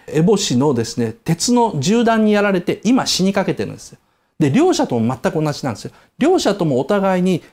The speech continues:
たたり神になりそうなものを抑えてるから余計苦しいんですね。この痛みでですね、呪いとか恨みを持てば、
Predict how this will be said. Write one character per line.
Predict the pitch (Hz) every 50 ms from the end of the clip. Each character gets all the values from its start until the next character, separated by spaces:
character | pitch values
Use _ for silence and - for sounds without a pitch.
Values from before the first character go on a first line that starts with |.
| _ _
た | - - -
た | - 285 311
り | 339 320 302
神 | 339 294 262 180
に | 147 127 123
な | 127 139
り | 170 220 226
そ | - - 277 254 226
う |
な | 170 131 123
も | 123 131 131 147
の | 170 165
を | 117
抑 | 120 139 - - 277 269
え | 214
て | 196 165
る | 156 156
か | - 175
ら | 180 - - - - _ _ -
余 | 131 147 -
計 | 220 208 196
苦 | 202 202 180 175
し | - -
い | 180 120
ん |
で | 98 -
す | - - -
ね。 | 139 - _ _ _ _ _ -
こ | 262 254
の | 240 226 240
痛 | - 185 - 311 311 339
み | 359 359 330
で | 302 196
で | 131 127
す | 120 - - 127
ね、 | 113 110
呪 | 110 131 170 208 269 302 311
い | 269
と | 262 254
か | - - 101
恨 | 117 135 165 214 226 240
み | 240 233
を | 202 156
持 | 156 185 214
て | 214 139 120
ば、 | 123 190